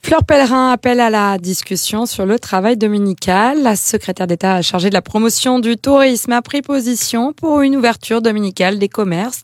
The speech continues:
limitée aux quartiers très touristiques de Paris. Euh, Fleur Pellerin a notamment évoqué les Galeries Lafayette, le printemps et des commerces de l'avenue Montaigne. Mais elle a d'abord appelé à respecter le dialogue social avec les syndicats.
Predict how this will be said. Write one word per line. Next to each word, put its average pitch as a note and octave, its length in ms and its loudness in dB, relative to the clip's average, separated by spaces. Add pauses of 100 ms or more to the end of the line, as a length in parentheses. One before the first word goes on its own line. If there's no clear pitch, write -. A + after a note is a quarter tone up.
limitée E3+ 320 -4
aux G#3+ 60 0
quartiers B3+ 460 -2
très C#4+ 420 -2 (100)
touristiques G#3+ 480 -2
de F#3 80 0
Paris. F3 400 0 (480)
Euh, D#3+ 80 -2
Fleur E3 160 -8
Pellerin D3+ 300 -2
a E3 40 0
notamment D#3 300 -2
évoqué D#3 260 0
les E3+ 80 0
Galeries E3 240 0
Lafayette, C#4 540 2
le C#4+ 100 0
printemps A#3 540 -4
et A3 80 -2
des F#3 100 -2
commerces E3 380 -4
de E3 80 -6
l'avenue D#3 240 -2
Montaigne. F3 400 0 (500)
Mais F3+ 60 2
elle G#3+ 100 4
a C4 60 4
d'abord C#4 400 2
appelé B3+ 500 0
à A3+ 80 -4
respecter G3 560 -6
le E3 120 -2
dialogue G3 280 2
social B3 320 -4
avec E3+ 240 -2
les D3+ 60 -4
syndicats. A#3+ 480 -4